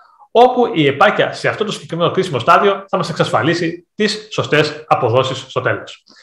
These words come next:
Επομένως, εστιάστε στη φάση της πρώτης ανάπτυξης και τη στιγμή της, από τη στιγμή της φύτευσης μέχρι να καταστούν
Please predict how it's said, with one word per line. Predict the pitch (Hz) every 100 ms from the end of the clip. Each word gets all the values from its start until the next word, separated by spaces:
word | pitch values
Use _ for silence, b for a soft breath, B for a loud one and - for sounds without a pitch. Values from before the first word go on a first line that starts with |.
| b b b -
Επομένως, | 123 123 143 127 117 -
εστιάστε | 175 131 - 135 135 135
στη | 123 123
φάση | 120 143 120
της | 117 -
πρώτης | 147 147
ανάπτυξης | 120 120 160 220 220 294 - _
και | -
τη | 175
στιγμή | 165 156 180
της, | - -
από | 135 123
τη | -
στιγμή | 147 143
της | 117
φύτευσης | 185 233 247 254 -
μέχρι | 160 214 220
να |
καταστούν | 190 160 - 220 220